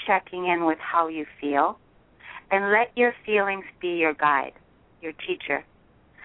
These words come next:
The most important thing is that you feel good. And if you're not feeling good, you need to know why, because only you can know the answer to that question. So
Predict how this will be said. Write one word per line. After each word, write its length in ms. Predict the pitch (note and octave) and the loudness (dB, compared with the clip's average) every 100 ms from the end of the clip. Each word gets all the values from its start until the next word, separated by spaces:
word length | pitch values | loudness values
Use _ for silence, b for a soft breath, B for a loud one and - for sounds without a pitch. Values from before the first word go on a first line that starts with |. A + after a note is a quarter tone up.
| B - | B -6
The 100 | G3+ | -2
most 300 | G3+ G#3 C4 - A3 | 2 2 0 -4 -6
important 720 | G#3 - C4+ C4+ A3 G#3+ - | -6 -2 -2 -2 -6 -10 0
thing 320 | F#3+ D3+ D3 - | 2 2 -2 0
is 200 | F3+ D#3+ | 0 2
that 220 | F3 - | 0 0
you 100 | E3 - - | -6 -4 2
feel 220 | E3+ D#3+ | 4 4
good. 340 | D#3+ D3+ C3+ - _ _ _ _ _ B B - | 0 -2 -2 -6 _ _ _ _ _ B B -6
And 100 | G#3 | -2
if 120 | G#3 - | 0 2
you're 140 | A#3 | 2
not 300 | A#3+ A#3 A#3 - - | 2 0 -2 -8 -8
feeling 380 | D#3+ C#3+ C#3+ C3 | -4 -4 -6 -4
good, 300 | C#3+ C3+ D3+ _ _ _ - | -4 -4 -6 _ _ _ -2
you 180 | G#3+ | 0
need 200 | G#3+ G#3+ G#3+ | 2 0 -2
to 80 | G#3 | -2
know 220 | F#3+ F#3 | 2 2
why, 520 | F3 F#3+ A#3+ F3+ C#3+ - _ b b - | 4 4 4 0 -2 -10 _ b b -6
because 300 | G#3 - G3+ - | -2 0 0 0
only 300 | G3+ A#3 A3 | -2 0 -2
you 340 | F#3 G3 A#3+ B3 | -2 2 2 2
can 140 | - F#3+ | -4 -2
know 160 | F#3 F3 | 0 -2
the 180 | F3 E3+ | -4 -2
answer 300 | E3 - D#3+ - | -2 -4 -8 -2
to 80 | |
that 200 | D#3 D3+ | 0 0
question. 560 | - D3+ - - C#3 C#3+ _ _ _ _ _ B B B | -2 -4 -4 -8 -10 -10 _ _ _ _ _ B B B
So 80 | - | -4